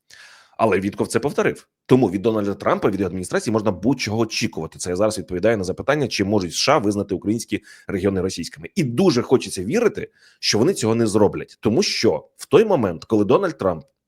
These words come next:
визнає українські території російськими, згідно з тим, що там прописано нібито в Конституції Російської Федерації, він отримує такі проблеми в різних куточках світу,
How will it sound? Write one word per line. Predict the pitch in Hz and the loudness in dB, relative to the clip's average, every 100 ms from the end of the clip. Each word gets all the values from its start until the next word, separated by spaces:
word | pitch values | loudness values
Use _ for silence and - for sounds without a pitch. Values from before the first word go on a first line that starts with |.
| _ - - - - | _ -20 -20 -20 -12
визнає | 90 127 160 98 87 76 64 _ _ _ - _ _ _ _ _ _ | 4 8 8 6 -4 -6 -10 _ _ _ -20 _ _ _ _ _ _
українські | 123 127 123 185 - 160 | 2 4 4 2 -2 0
території | 160 139 117 85 76 - _ | 2 2 2 0 -2 -12 _
російськими, | 101 113 113 180 226 - 104 80 - _ _ | 0 2 2 0 -2 -2 -4 -4 -14 _ _
згідно | 85 80 101 135 110 | -10 -6 -2 0 0
з | - | 0
тим, | 120 | -2
що | 104 | -2
там | 98 | -4
прописано | 82 98 98 - 87 | -4 -4 -4 -6 -8
нібито | 87 87 85 | -8 -8 -8
в | |
Конституції | - 90 95 85 80 - 78 - - | -8 -8 -8 -10 -10 -10 -16 -14 -12
Російської | 82 80 - - | -12 -12 -14 -14
Федерації, | 76 71 57 - _ - - - | -14 -14 -16 -18 _ -20 -8 2
він | 156 | 4
отримує | 156 165 156 135 | 6 4 4 4
такі | 143 - 240 | 2 0 0
проблеми | 247 - 143 110 113 104 87 - _ _ _ _ _ _ _ _ _ _ - | -2 2 2 4 4 4 0 -8 _ _ _ _ _ _ _ _ _ _ -18
в | 87 110 | 0 6
різних | 151 101 87 | 6 6 0
куточках | 110 107 - 92 | 0 0 0 -4
світу, | - 180 - | -4 -6 -8